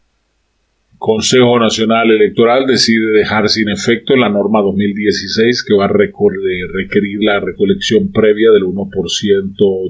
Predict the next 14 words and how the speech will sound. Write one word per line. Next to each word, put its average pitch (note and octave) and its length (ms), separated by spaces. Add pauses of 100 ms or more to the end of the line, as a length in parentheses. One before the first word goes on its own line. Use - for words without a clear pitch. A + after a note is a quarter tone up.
de F#2+ 200
firmas C3+ 560
y A2 40
aprueba G#2 520
tres A2 240
solicitudes G2 680
del G2+ 160
referéndum F#2+ 580
revocatorio A2+ 800 (560)
de A2 180
la A#2 160
Junta A2+ 400
Nacional G#2 580
Electoral. G2+ 720